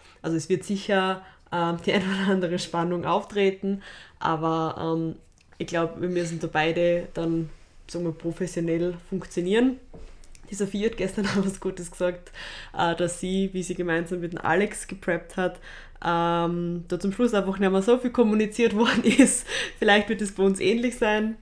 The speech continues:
wir werden sehen. Ähm, ja, aber ich sag einmal, jetzt da deswegen negativ reinzugehen, macht keinen Sinn. Also das,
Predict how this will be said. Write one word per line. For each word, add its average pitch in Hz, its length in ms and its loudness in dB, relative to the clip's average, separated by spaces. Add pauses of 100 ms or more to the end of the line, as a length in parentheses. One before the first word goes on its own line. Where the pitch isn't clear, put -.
wir 170 140 -2
werden 165 240 0
sehen. 190 420 0 (140)
Ähm, 170 420 -4 (140)
ja, - 260 -6 (320)
aber 170 340 -2 (600)
ich - 80 -8
sag 190 160 0
einmal, 190 220 4
jetzt 170 280 2
da 190 60 4
deswegen 185 400 2
negativ 170 400 -2
reinzugehen, 170 420 -2
macht 160 180 -4
keinen 185 260 -2
Sinn. 196 260 2
Also 165 180 -6
das, 160 360 2